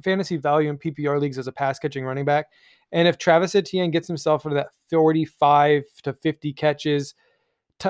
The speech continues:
you know, type player, and with the relationship with, uh, Trevor Lawrence, I think Travis Etienne still could be a very, very good running back for fantasy team. Um, and then who knows with James Robinson? Again, Urban Meyer doesn't have any allegiances to,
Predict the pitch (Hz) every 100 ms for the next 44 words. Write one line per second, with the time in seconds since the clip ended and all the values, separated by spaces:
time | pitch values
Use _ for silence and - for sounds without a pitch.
0 | - 202 160 147 170 165 _ - 180 160
1 | 147 170 175 175 160 156 147 156 - 143
2 | 143 143 139 - _ 151 135 - 160 139
3 | 143 143 135 143 165 160 180 160 165 151
4 | 151 143 - 156 143 139 143 131 127 139
5 | 139 139 139 131 143 139 127 131 135 127
6 | 123 123 127 131 127 131 120 147 175 175
7 | - _ _ 139 135 135 151 147 139 156
8 | 147 185 190 143 139 143 131 131 127 127
9 | - 127 131 135 151 165 190 160 143 131
10 | 143 131 135 127 139 139 139 - 120 113
11 | - _ _ _ _ _ - 147 135 127
12 | 120